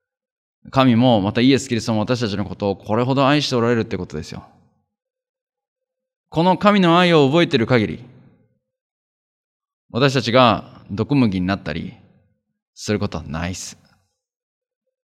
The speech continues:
聖霊が私たちのうちに与えられていて、住んでおられて、その聖霊が神の愛を、神がどれほど私のことを愛しておられるのかということを、この人知をこ-、はるかに超えたイエス・キリストの愛を私たちに、私たちの心に注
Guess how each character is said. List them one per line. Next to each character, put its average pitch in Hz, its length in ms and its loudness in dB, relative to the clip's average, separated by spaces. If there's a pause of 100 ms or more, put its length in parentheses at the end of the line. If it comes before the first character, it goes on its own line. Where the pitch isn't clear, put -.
(640)
聖 147 220 0
霊 151 120 4
が 151 200 4
私 131 240 2
た 123 60 -6
ち 117 100 -2
の 113 60 2
う 110 60 0
ち 120 120 -6
に 117 60 0
与 107 220 0
え 120 60 4
ら 127 80 4
れ 123 80 2
て 123 120 -2
い 117 60 -2
て、 120 160 -2
住 160 220 -4
ん 143 60 0
で 113 80 2
お 101 40 2
ら 101 120 0
れ 92 80 -2
て、 101 240 -4
そ 113 120 -8
の 117 100 -2
聖 120 200 -2
霊 123 120 2
が 127 340 2 (220)
神 127 220 2
の 110 200 2
愛 117 180 4
を、 90 80 0
神 127 240 0
が 107 80 0
ど 135 160 -2
れ 143 60 2
ほ 123 100 2
ど 117 80 0
私 110 240 -4
の 117 80 -4
こ 113 100 -4
と 113 120 0
を 107 60 2
愛 120 120 2
し - 80 -6
て 110 60 -4
お 104 40 0
ら 107 60 2
れ 104 60 2
る 101 60 -2
の 92 60 -4
か 90 140 -6
と 90 100 -10
い 92 60 -6
う - 20 -8
こ 95 100 -8
と 90 140 -8
を、 104 340 -2 (220)
こ 120 120 -4
の 117 120 2
人 117 220 -2
知 117 100 -2
を 110 60 0
こ-、 - 240 -8
は 135 180 0
る 139 80 0
か 120 100 -2
に 117 100 -2
超 110 100 -2
え 104 40 -4
た 113 80 -4
イ 127 100 0
エ 123 60 0
ス・ 113 100 -10
キ 117 80 -8
リ 107 60 -4
ス - 60 -12
ト 117 60 -6
の 107 160 -2
愛 117 180 2
を 117 240 0 (300)
私 107 280 0
た 87 60 -8
ち 107 80 -4
に、 110 240 -2
私 101 240 -2
た 107 80 -6
ち - 20 -4
の 98 80 -4
心 127 320 -2
に 113 100 0
注 - 140 -10